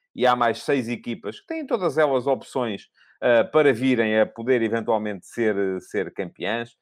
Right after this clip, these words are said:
Ahm, eu diria que para a França sobraram ainda assim uns vinte e cinco, trinta por cento, eh, de hipóteses de vir a, a, a ganhar este Campeonato da Europa. Depois temos a Espanha, temos a Itália, temos a Bélgica, eh, num patamar, eh, superior, a seguir Inglaterra, Portugal, Alemanha também,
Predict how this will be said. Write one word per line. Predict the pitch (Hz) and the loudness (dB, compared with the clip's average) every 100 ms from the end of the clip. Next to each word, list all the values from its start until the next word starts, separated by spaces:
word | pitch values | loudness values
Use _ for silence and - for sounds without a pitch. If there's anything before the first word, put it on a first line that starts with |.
| _ _ - | _ _ 0
Ahm, | 127 123 117 113 110 104 | 4 6 4 2 -2 0
eu | 147 | 2
diria | 127 127 120 | 4 2 2
que | 127 120 | -4 -4
para | 117 98 | 0 -2
a | |
França | - 107 - | -2 -8 -10
sobraram | 110 110 101 101 | -10 -4 0 0
ainda | 110 98 | -2 -2
assim | 90 - 107 | -2 -2 -8
uns | 95 | -8
vinte | 101 92 | -10 -12
e | |
cinco, | - 107 87 | -12 -12 -10
trinta | 104 92 | -10 -10
por | 90 - | -12 -12
cento, | - 95 - _ _ _ 104 | -12 -12 -14 _ _ _ -2
eh, | 98 | 0
de | 90 107 | 0 -2
hipóteses | - 107 101 - | 2 2 0 -6
de | 87 | -6
vir | 98 104 | -2 2
a, | 98 92 | 2 2
a, | 85 80 85 80 - 107 | -2 -4 -4 -4 -4 -2
a | |
ganhar | 107 107 107 104 101 | 0 0 2 2 2
este | 101 - | 0 -4
Campeonato | 98 90 92 92 | -10 -6 -4 -4
da | 82 | -2
Europa. | 95 92 | -2 -2
Depois | 101 92 - | -6 -10 -12
temos | 80 80 | -14 -16
a | |
Espanha, | - - 101 85 | -14 -10 -8 -10
temos | 82 82 | -14 -16
a | 73 | -10
Itália, | - 98 92 | -2 0 -2
temos | 78 80 | -6 -16
a | 76 | -4
Bélgica, | 98 113 92 98 101 - _ _ - | 0 2 0 -2 -4 -4 _ _ 0
eh, | 101 101 | 4 4
num | 104 127 120 | 4 2 2
patamar, | 110 104 101 98 98 92 | 0 0 0 2 2 2
eh, | 87 87 | 0 -4
superior, | 85 - 101 98 92 117 123 | -6 -12 -10 -8 0 2 4
a | 110 | 2
seguir | 104 - 117 | -2 -4 -4
Inglaterra, | 107 87 - 113 117 98 - | -4 -6 -4 -2 -2 -4 -8
Portugal, | _ _ 98 110 110 95 | _ _ 2 4 4 2
Alemanha | 85 90 110 120 104 | 0 -2 -2 -2 -6
também, | 92 92 104 110 | -8 -4 -2 -2